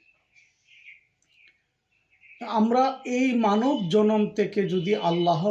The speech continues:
মহান আল্লাহ ও রাসূলকে চিনতে পারলাম না, এই জনম চলে যায়, মাবুদের কাছে কি জবাবদিহি করব? আল্লাহর কাছে কি জবাবদিহি করব?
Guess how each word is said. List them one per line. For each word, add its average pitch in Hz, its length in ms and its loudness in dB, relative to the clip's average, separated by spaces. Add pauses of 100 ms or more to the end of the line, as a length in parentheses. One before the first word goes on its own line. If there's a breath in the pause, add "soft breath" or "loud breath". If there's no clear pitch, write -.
(140)
মহান 170 280 -4 (120)
আল্লাহ 160 300 0 (120)
ও - 20 2 (100)
রাসূলকে 165 440 -6 (100)
চিনতে 156 300 -4 (100)
পারলাম 139 380 -10 (120)
না, 160 80 -14 (1800)
এই 196 160 0 (120)
জনম 180 320 2
চলে 170 360 -4 (100)
যায়, 156 200 -6 (2500)
মাবুদের 190 420 -4 (100)
কাছে 202 220 -8 (100)
কি 185 100 -8 (240)
জবাবদিহি 151 800 -8
করব? 139 220 -18 (1900 soft breath)
আল্লাহর 240 560 4
কাছে 226 240 0 (180)
কি 214 100 0 (140)
জবাবদিহি 170 640 0
করব? 147 320 -10